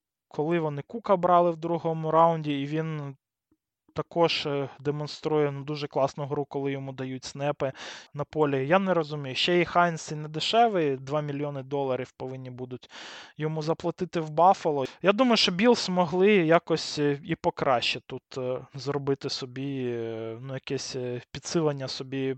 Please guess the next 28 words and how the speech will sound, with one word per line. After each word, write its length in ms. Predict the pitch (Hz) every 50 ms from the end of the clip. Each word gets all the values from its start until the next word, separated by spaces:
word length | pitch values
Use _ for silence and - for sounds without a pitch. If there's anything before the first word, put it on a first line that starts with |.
| - _ _
покраще 680 | - 151 - - 175 175 175 170 - - 151 143 135 127
на 80 | 131 135
більш, 640 | 131 139 156 147 139 - - - - - - -
на 100 | 143 143
позиції, 420 | - - 156 160 185 180 - - 139
які 220 | - - - 143
більш 380 | 135 156 160 147 135 - - - - - - - - - -
значущі 720 | 151 143 147 202 240 262 - - 233 - - - - 214 214 - _ _ _ _ _ _ _ _ _ _
для 200 | 160 151 175 185
Білс 520 | 175 160 165 196 208 196 190 - - - - - _ _ _ _
взагалі 460 | 139 147 165 175 156 185 180 180 175
в 80 | 165 156
нападі, 520 | 160 165 165 160 - 165 156 156 156 151 - -
тому 240 | - 151 151 156
що, 360 | - - - 147 139 135 131 127 131 156 165 160 160 165
ну, 100 | 175 185
якось 280 | 165 - 165 - -
раннерів 420 | - 160 160 156 143 139 135 - -
вони 180 | 139 135 135 135
взагалі 420 | 127 123 120 117 123 117 107 107 104 107 110 _ - - - - - - - - - - _ _
зневажають. 800 | 127 127 143 139 135 131 131 127 117 107 107 107 107 - - - _ _ - 131 120
Або 220 | 151 170 185 247
більш, 480 | 220 175 170 190 190 - - - - 151
е, 280 | 151 143 139 135 - -
і 100 | 151 156
дешевого 560 | 143 147 135 - - 127 117 113 113 113 123
взяти 360 | 113 120 117 110 - - 127
раннера, 520 | 117 117 120 113 113 113 113 - 143 131